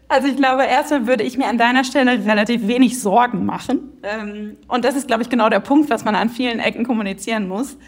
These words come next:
Ich glaube wirklich, dass, ähm, K I da eine Chance sein kann und auch für dich selber, ähm, wenn ich mitkriege, was du alles machst. Ich glaube, es gibt mehr als genug zu tun und, äh, auf deinem Schreibtisch liegt mehr als genug. Und dann ist eben die Frage,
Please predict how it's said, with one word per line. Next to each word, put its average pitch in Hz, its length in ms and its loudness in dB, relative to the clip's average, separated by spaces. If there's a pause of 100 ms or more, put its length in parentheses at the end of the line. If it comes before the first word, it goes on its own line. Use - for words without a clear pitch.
(920)
Ich 247 180 -6
glaube 262 300 2
wirklich, 254 300 0
dass, 233 380 -2
ähm, 208 360 -4
K 208 280 -2
I 254 480 0
da 202 160 2
eine 214 120 0
Chance 240 300 0
sein 247 220 2
kann 226 160 2
und 214 120 0
auch - 180 2
für - 160 -4
dich 262 300 -2
selber, 220 520 0 (280)
ähm, 208 580 -6 (560)
wenn 233 320 0
ich 233 120 2
mitkriege, 247 480 0
was 233 160 0
du - 80 -4
alles 220 260 -4
machst. 226 340 -2
Ich - 120 -10
glaube, 226 200 0
es 226 120 -8
gibt - 180 -10
mehr 220 340 2
als 247 220 -2
genug 247 340 2
zu 277 120 0
tun 269 400 -4
und, 233 360 -6
äh, 226 380 -4
auf 220 160 0
deinem 202 220 0
Schreibtisch 240 480 -2
liegt 247 180 -4
mehr 220 180 0
als 233 180 -8
genug. 226 340 -6
Und 233 220 -4
dann 233 160 -2
ist 240 140 -6
eben 233 200 -2
die 240 80 -2
Frage, 233 440 0